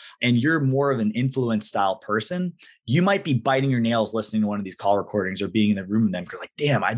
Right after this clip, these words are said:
I would never have asked that question. That is so ballsy." <laughs>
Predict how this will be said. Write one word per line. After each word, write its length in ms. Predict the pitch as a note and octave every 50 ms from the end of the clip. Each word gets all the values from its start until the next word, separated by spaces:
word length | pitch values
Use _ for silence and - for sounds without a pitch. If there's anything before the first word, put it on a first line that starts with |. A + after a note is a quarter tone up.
| A#2+ - -
I 80 | A#2+
would 240 | C#3+ D3+ C#3+ D3+ B2
never 380 | B2 B2+ C#3 D3+ D#3 C3+ C#3 C3+
have 80 | A#2
asked 240 | A#2+ A2+ A2+ A2 -
that 140 | G2+ F#2+ _
question. 360 | - - E3+ C3+ - - F#2+
That 140 | F#2 G#2 A2
is 120 | G#2+ -
so 240 | - - D3 C3+ B2+
ballsy." 540 | A2+ A#2+ A#2+ C3+ D3+ B2+ G2 F#2 - - _ _ - - - - - - - _
<laughs> 340 | C3+ B2+ - - D3 C3+ -